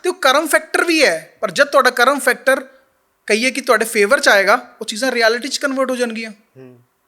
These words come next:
Speaker 1: ਦੂਸਰੀ ਚੀਜ਼, ਜੋ ਚੀਜ਼ ਤੁਸੀਂ ਮੰਗ ਰਹੇ ਹੋ ਮੈਨੀਫੈਸਟੇਸ਼ਨ ਦੇ through,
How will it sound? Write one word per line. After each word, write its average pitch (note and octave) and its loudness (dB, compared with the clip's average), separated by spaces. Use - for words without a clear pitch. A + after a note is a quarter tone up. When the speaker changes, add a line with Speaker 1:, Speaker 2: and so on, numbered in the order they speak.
Speaker 1:
ਦੂਸਰੀ C4 -4
ਚੀਜ਼, F#3 -4
ਜੋ C#4+ -2
ਚੀਜ਼ D4+ 0
ਤੁਸੀਂ D#4+ 2
ਮੰਗ A#3 0
ਰਹੇ C4 6
ਹੋ D3+ -4
ਮੈਨੀਫੈਸਟੇਸ਼ਨ G#3 -2
ਦੇ G3+ -2
through, F#3 -8